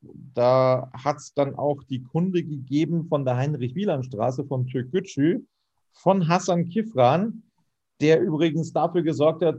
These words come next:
dass, ähm, ja, der Unmut gegen Investoren in Deutschland wieder ein bisschen größer geworden ist. Ähm, verständlicherweise, muss ich auch ganz offen und ehrlich dazu sagen,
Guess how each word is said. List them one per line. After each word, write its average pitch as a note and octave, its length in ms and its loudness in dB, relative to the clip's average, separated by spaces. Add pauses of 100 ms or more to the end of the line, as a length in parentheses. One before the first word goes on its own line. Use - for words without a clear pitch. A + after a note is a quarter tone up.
dass, C#3+ 640 -4
ähm, C#3+ 540 -4
ja, C#3 340 -2 (100)
der C3 140 0
Unmut E3+ 480 2
gegen D3+ 220 0
Investoren D3+ 500 0
in C#3+ 80 -2
Deutschland C#3 380 0
wieder C3 100 0
ein B2+ 80 0
bisschen A#2 300 -4
größer F3 260 2
geworden D#3+ 420 0
ist. F3+ 300 -6 (400)
Ähm, - 300 -12 (300)
verständlicherweise, C3+ 1080 2
muss D#3+ 320 -2
ich C3 140 -6
auch C3 180 0
ganz C3 180 -4
offen C3+ 220 -4
und B2+ 120 -2
ehrlich B2+ 220 -2
dazu B2 280 -6
sagen, E3 520 0